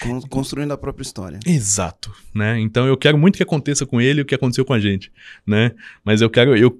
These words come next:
Speaker 2: fiz questão de montar isso pra ele porque foi uma coisa que aconteceu comigo inconscientemente, né? Hoje eu tenho essa consciência, mas eu faço questão de deixar claro pro meu time o quanto isso é importante. A chancela da sua carreira antes de você ser um, um empreendedor de carreira, né?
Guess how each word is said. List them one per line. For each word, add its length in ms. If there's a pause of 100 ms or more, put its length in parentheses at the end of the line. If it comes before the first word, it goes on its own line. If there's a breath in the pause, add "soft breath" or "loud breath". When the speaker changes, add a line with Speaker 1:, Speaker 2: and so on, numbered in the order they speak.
(120)
Speaker 2:
fiz 160
questão 280
de 60
montar 300
isso 100
pra 120
ele 80
porque 260
foi 300
uma 160
coisa 200
que 60
aconteceu 340
comigo 460 (220 loud breath)
inconscientemente, 1040 (260)
né? 280 (200 loud breath)
Hoje 220
eu 40
tenho 160
essa 120
consciência, 640
mas 240
eu 360 (120)
faço 220
questão 240
de 100
deixar 240
claro 200
pro 100
meu 100
time 160
o 20
quanto 240
isso 120
é 40
importante. 420
A 40
chancela 480
da 100
sua 240
carreira 380
antes 140
de 40
você 240
ser 220
um, 100 (460 loud breath)
um 280
empreendedor 760 (100)
de 140
carreira, 340
né? 200